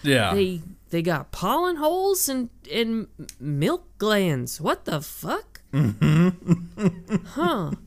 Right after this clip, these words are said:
Speaker 2: Unless,
Speaker 1: Mm-hmm.
Speaker 2: unless the boobs are decorative.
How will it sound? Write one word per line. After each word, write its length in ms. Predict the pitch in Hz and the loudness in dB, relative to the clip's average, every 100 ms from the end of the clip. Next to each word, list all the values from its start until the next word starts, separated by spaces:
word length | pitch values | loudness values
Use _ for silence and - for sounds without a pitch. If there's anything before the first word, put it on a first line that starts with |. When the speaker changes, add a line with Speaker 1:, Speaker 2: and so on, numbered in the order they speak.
| - - - - - - - - - - | -12 -12 -12 -14 -14 -14 -20 -20 -18 -6
Speaker 2:
Unless, 880 | 208 214 214 349 330 190 - - - | -2 -2 0 2 2 2 2 -2 0
Speaker 1:
Mm-hmm. 540 | 147 143 151 156 226 - - _ _ _ _ _ _ _ _ _ | 2 4 4 4 2 -2 -18 _ _ _ _ _ _ _ _ _
Speaker 2:
unless 380 | 170 185 226 285 | -6 -4 -4 -4
the 120 | - | -6
boobs 680 | 339 202 160 147 196 - - - _ _ _ _ _ _ _ - | -8 -4 -2 -2 -6 -10 -12 -14 _ _ _ _ _ _ _ -4
are 560 | 175 175 175 185 180 180 - | 0 0 0 -2 -4 -8 -8
decorative. 600 | 339 - 143 131 - | -8 -6 -10 -10 -16